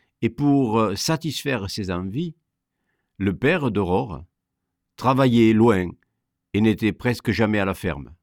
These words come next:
En tout cas, pendant les mois d'hiver. Autant Aurore était belle, rieuse, gentille et travailleuse,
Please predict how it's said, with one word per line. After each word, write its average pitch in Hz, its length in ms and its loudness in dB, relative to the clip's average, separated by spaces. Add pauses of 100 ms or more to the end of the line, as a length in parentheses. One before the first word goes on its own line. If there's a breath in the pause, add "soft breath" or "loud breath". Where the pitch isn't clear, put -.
(440)
En 90 80 -6
tout 90 140 -8
cas, 104 420 -2 (680)
pendant 107 220 0
les 101 100 0
mois 95 140 -2
d'hiver. 80 420 -8 (960 soft breath)
Autant 202 340 0
Aurore 156 360 2
était 110 180 -2
belle, 87 500 -2
rieuse, 123 480 0
gentille 143 540 -2
et 107 260 0
travailleuse, 117 680 -4